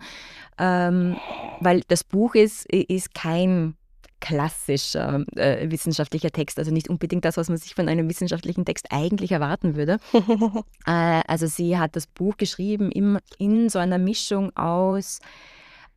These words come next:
Speaker 1: Autobiografie, Essay, Gedicht, theoretische Manifest, äh, äh, quasi. Und das ist bei ihr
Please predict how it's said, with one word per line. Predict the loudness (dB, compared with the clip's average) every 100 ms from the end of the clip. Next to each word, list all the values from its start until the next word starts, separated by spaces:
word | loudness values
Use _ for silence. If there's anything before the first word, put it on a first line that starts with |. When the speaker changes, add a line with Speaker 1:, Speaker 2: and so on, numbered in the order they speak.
| -2
Speaker 1:
Autobiografie, | 2 2 0 -2 0 0 0 -2 -2 -4 -4 0 0 0
Essay, | -2 -4 -4 -2 -2 -2
Gedicht, | -4 -4 -2 -4 -6 -16 -18 -18 -18 -20 _ _ _
theoretische | 2 4 4 2 0 0 2
Manifest, | 4 2 2 0 0 -2 -12 -6 0
äh, | 0 2 0 0 -2
äh, |
quasi. | -4 -4 -2 -2 -4 -4 -4 -10 -14 -12
Und | -2 0 0 0
das | -2 0
ist | -4 -4 -4 -6
bei | -2 -2
ihr | -2 0 2 4 2